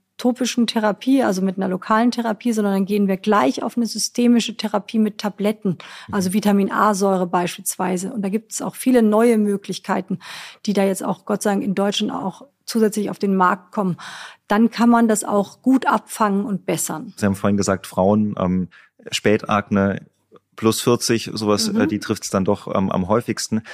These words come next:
Speaker 2: Ähm, was können die denn machen, nochmal aus, aus psychologischer Sicht, um damit klarzukommen?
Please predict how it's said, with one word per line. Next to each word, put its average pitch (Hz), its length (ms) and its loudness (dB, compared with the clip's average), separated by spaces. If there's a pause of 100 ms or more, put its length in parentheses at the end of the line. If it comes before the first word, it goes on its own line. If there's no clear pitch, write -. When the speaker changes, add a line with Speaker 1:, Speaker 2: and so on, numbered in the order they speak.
(160)
Speaker 2:
Ähm, 104 180 0
was 117 200 -2
können 110 220 -2
die 120 140 -2
denn 107 180 0
machen, 85 460 -6
nochmal 98 440 0
aus, - 260 -6
aus - 120 -12
psychologischer 101 680 0
Sicht, 82 300 -8
um 92 100 -2
damit 85 240 -2
klarzukommen? - 600 -6